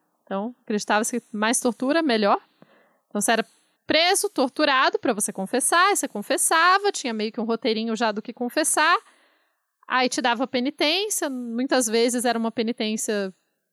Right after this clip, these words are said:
mais de, tipo, andar na rua com um chapéu esquisito pra mo-, pra todo mundo saber qual o pecado que você cometeu.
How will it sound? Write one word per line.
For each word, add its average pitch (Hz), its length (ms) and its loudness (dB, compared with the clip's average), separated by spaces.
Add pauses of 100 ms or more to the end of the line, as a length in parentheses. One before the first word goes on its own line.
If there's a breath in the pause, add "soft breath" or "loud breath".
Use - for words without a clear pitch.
mais 208 420 0
de, 214 80 -4
tipo, - 400 -6
andar 220 260 0
na 226 80 0
rua 226 220 2
com 220 140 -8
um - 20 -6
chapéu 214 340 -4
esquisito 226 680 -6
pra 196 200 -2
mo-, 196 220 -8
pra 202 160 -4
todo 202 240 -4
mundo 202 160 -2
saber 196 320 -2
qual 196 220 0
o 185 40 -2
pecado 196 400 -2
que - 120 -16
você 202 180 -6
cometeu. 285 640 0